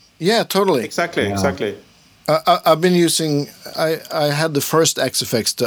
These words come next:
Speaker 1: Ultra,
Speaker 3: Oh, sure.
Speaker 1: when it came out, like, ten, twelve years ago, and I was super happy
Speaker 3: Right.
Speaker 1: with that.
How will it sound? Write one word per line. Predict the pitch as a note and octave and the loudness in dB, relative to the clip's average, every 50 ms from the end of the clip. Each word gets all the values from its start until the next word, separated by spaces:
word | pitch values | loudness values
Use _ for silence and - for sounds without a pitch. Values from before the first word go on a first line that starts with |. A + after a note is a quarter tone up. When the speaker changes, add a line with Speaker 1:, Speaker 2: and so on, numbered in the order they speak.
| - - | -2 0
Speaker 1:
Ultra, | C3+ C#3+ D3 C3+ | 0 2 4 6
Speaker 3:
Oh, | C#3 | 6
sure. | C#3+ - E3 E3+ D#3+ A2 - - - - _ _ _ _ _ _ _ _ | 6 6 4 4 4 2 2 -2 -10 -20 _ _ _ _ _ _ _ _
Speaker 1:
when | D3 C#3 C#3+ | 0 0 0
it | C3+ | 0
came | - - D3+ D3 D3+ | 0 0 2 2 4
out, | D#3+ D#3+ C#3+ C3 - - | 4 4 2 0 0 2
like, | C3 C#3 B2 A2 - - _ _ | 2 2 2 2 -2 -12 _ _
ten, | - - D3 C#3+ C3+ A#2+ | -4 -2 0 0 0 -2
twelve | - - D#3 D3 C#3+ C3+ B2 | 0 0 2 2 2 2 2
years | B2+ C#3 D#3 D3+ - | 2 2 2 0 0
ago, | D#3 C3 A#2+ A2+ A2 | -2 -2 0 0 0
and | A2 A2+ | -2 -2
I | A#2+ | 0
was | B2+ C3+ B2+ - | 0 -2 -2 -4
super | - - - - - - E3 - E3 C#3+ | -6 -8 -8 -4 -4 -4 -2 -2 -2 -2
happy | B2+ A2+ | 0 2
Speaker 3:
Right. | B2 C3+ F3 F3+ | 2 2 2 2
Speaker 1:
with | - G#2+ | 2 0
that. | G#2+ G2+ - | -2 -6 -10